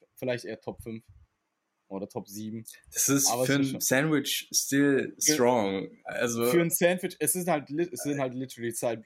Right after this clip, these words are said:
Speaker 1: zwei Scheiben Brot und Pastrami.
Speaker 2: Ja, ja, ja.
Speaker 1: Und wenn
Speaker 2: Also
Speaker 1: du halt
Speaker 2: das
Speaker 1: diese
Speaker 2: ist schon
Speaker 1: eine andere,
Speaker 2: stark.
Speaker 1: wenn du die, wenn du die, ähm, wie heißt es nochmal, wenn du nochmal, Junge, wie heißt es denn jetzt nochmal, Alter? Die mit dem Schweizer Käse.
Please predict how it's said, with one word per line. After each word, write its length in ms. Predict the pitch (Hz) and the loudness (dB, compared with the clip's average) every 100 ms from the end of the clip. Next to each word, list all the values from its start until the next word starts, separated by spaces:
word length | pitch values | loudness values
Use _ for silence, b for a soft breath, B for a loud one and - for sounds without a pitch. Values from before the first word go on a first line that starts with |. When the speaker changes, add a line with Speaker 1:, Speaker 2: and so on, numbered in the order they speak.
| - | -12
Speaker 1:
zwei 180 | - 113 | -8 -4
Scheiben 240 | 110 107 | -4 -4
Brot 280 | 101 104 - | -4 -6 -6
und 120 | - | -10
Pastrami. 380 | 104 - 113 110 | -12 -2 0 2
Speaker 2:
Ja, 320 | 104 104 - _ - | 2 -2 -8 _ -4
ja, 140 | 110 | 0
ja. 120 | 107 | 2
Speaker 1:
Und 60 | 101 95 | 2 2
wenn 40 | |
Speaker 2:
Also 140 | 120 120 | 2 2
Speaker 1:
du 40 | |
halt 60 | 147 | 2
Speaker 2:
das 60 | 123 | 2
Speaker 1:
diese 140 | 120 | 0
Speaker 2:
ist 100 | - | 0
schon 100 | 120 120 | 0 0
Speaker 1:
eine 60 | |
andere, 280 | 127 110 95 | 0 2 0
Speaker 2:
stark. 260 | 117 - - _ _ _ _ _ | 0 -4 -14 _ _ _ _ _
Speaker 1:
wenn 160 | 113 | -6
du 80 | 120 | -6
die, 360 | 117 113 110 107 | -6 -6 -6 -6
wenn 160 | 110 107 | -6 -6
du 80 | |
die, 260 | 101 107 107 | -8 -6 -6
ähm, 460 | 90 104 101 98 104 | -6 -8 -8 -10 -6
wie 100 | 101 | -2
heißt 220 | 104 - | -2 -4
es 80 | - | -8
nochmal, 280 | 104 101 92 | -6 -6 -6
wenn 80 | 104 | -8
du 80 | |
nochmal, 400 | 98 104 110 101 90 _ | -8 -8 -8 -8 -10 _
Junge, 340 | - 120 113 104 | -16 -12 -10 -10
wie 80 | 107 | -8
heißt 260 | 113 120 - | -8 -8 -10
es 200 | - - | -12 -12
denn 120 | 120 | -16
jetzt 200 | - - | -14 -16
nochmal, 260 | - 101 101 | -14 -14 -12
Alter? 380 | - - - - 233 247 202 - | -10 -10 -10 -12 -12 -12 -14 -2
Die 100 | 143 | -2
mit 160 | 147 | 0
dem 80 | 139 | -4
Schweizer 340 | 131 135 135 131 | -4 -2 -2 -6
Käse. 420 | 139 135 117 110 | -6 -6 -6 -10